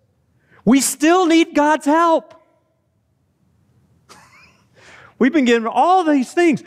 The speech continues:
We still need God's help.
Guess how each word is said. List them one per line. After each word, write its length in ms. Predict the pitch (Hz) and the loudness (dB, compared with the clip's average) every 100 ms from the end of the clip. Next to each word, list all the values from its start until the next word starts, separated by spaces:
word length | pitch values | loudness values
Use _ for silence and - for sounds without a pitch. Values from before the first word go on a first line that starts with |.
| - | -2
We 160 | 269 269 | 0 0
still 640 | - - 302 339 320 - - - | -4 -2 0 2 0 -4 -10 -2
need 480 | 247 311 277 180 - _ | 2 4 4 0 -8 _
God's 540 | 175 269 294 233 170 - _ | -2 0 0 -2 -6 -18 _
help. 540 | - 285 285 160 - | -2 0 0 -2 -8